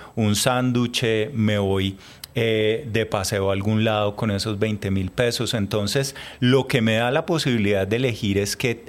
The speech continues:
hay un valor detrás de ese billete y ese valor yo lo puedo hacer efectivo, lo puedo hacer real en el tipo de artículo que yo quiera. El segundo, el dinero también sirve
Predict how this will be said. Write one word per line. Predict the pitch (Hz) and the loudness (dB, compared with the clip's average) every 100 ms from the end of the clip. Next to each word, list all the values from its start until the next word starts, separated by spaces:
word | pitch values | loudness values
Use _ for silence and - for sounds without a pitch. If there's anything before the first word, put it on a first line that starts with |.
| - | -4
hay | 120 123 | 0 2
un | 127 127 | 2 2
valor | 123 127 127 156 180 135 | 2 2 2 2 0 -2
detrás | 113 110 107 101 | -2 0 0 0
de | 107 | -2
ese | 117 123 | -2 -2
billete | 107 98 95 107 | -2 -2 -2 -2
y | 110 | 0
ese | 101 110 | 0 0
valor | 113 107 95 90 | 0 0 -2 -2
yo | 104 | -2
lo | 104 | -2
puedo | 104 117 110 | 0 0 0
hacer | 110 123 113 - - - | 0 0 -2 -4 -14 -4
efectivo, | 123 120 117 - - 131 143 127 | -2 0 -2 -4 0 2 4 2
lo | 104 - | 0 0
puedo | 98 | 0
hacer | 101 120 110 | 0 -2 -2
real | - 123 120 117 120 - - - | 0 2 2 2 -2 -6 -16 -6
en | 113 110 | 0 2
el | 104 98 | 0 0
tipo | 104 - 107 | 0 2 2
de | 120 123 101 - - - | 2 2 -2 -10 -14 -8
artículo | 113 104 - 98 101 107 107 | -6 -4 -2 -2 0 0 0
que | 101 | -4
yo | 87 82 | -4 -4
quiera. | 117 98 82 - - - | -2 -2 -4 -12 -20 -4
El | 131 123 | 0 0
segundo, | 113 107 131 135 90 82 - - - | 0 2 2 4 2 -4 -10 -20 -4
el | 120 110 | -2 2
dinero | 110 110 110 110 120 | 2 2 2 0 0
también | 143 123 104 98 | 0 2 0 0
sirve | 98 151 143 123 156 | 0 2 2 2 -4